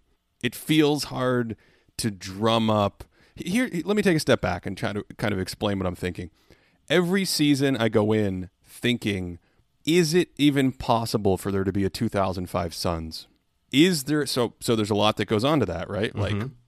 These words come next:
Speaker 1: y-, they completely changed the style of how they played, and they took advantages of strengths that were there that everyone on the outside wasn't thinking were strengths. And in this case, I'm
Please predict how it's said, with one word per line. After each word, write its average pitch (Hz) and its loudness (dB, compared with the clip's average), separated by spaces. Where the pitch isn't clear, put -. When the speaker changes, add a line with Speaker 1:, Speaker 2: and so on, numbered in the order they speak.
Speaker 1:
y-, 110 -10
they 113 2
completely 143 -4
changed 120 -2
the 107 -2
style 104 0
of 92 -2
how 92 0
they 85 -4
played, 95 -4
and 120 0
they 117 4
took - 0
advantages 113 0
of 101 -6
strengths 113 -2
that - -6
were 95 -8
there 98 0
that - -4
everyone 131 2
on 120 0
the 113 2
outside 110 0
wasn't 117 6
thinking 107 0
were 92 -2
strengths. 95 -10
And 101 -2
in 101 0
this 107 -2
case, 107 0
I'm 95 -6